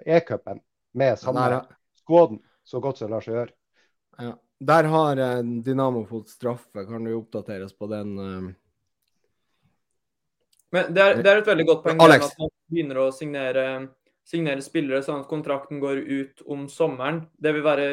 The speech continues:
Speaker 3: smart med tanke på europaspill.
Speaker 2: Ja, ja.
Speaker 3: Men det vil samtidig potensielt være dumt for ligaspill. Um,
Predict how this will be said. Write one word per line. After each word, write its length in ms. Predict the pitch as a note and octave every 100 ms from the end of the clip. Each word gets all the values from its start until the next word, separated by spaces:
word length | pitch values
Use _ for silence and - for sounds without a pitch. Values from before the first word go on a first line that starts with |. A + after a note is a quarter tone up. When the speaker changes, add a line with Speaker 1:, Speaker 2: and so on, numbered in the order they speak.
| C#3 - -
Speaker 3:
smart 400 | - C#3+ C#3+ C#3+
med 120 | D#3
tanke 260 | D#3+ C#3 -
på 140 | C#3+ C3+ C3+ C3+ _ _ _ _ _ -
europaspill. 920 | D3 C#3+ C3 C3 C3+ - D3+ D#3 D#3+ C3
Speaker 2:
Ja, 160 | D3
ja. 200 | C#3+ D#2+ - _
Speaker 3:
Men 240 | D3+ D3+ C#3 -
det 160 | D3+ D#3+
vil 220 | D#3+ D3+ D3+ C3 - -
samtidig 580 | D#3 C#3+ D#3 C#3 C3 C3
potensielt 580 | C#3+ D3+ C#3 C#3 C3+ C3+
være 520 | C#3 C3+ C3 C3+ C3
dumt 540 | - - C#3+ C#3+ C#3 C3+
for 160 | D#3 C#3
ligaspill. 640 | A#2+ B2+ B2+ C#3 D3+ D#3+ _ -
Um, 460 | C#3+ C#3+ C#3 C#3